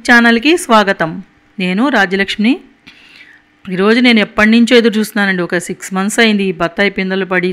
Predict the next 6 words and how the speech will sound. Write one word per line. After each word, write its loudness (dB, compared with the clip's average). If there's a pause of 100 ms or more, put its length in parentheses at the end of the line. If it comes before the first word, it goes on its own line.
తయారవ్వడానికి. -2 (1000)
ఎప్పటి -2
నుంచో 2
ఎదురు -6
చూస్తున్నటువంటి -6
ఈ -8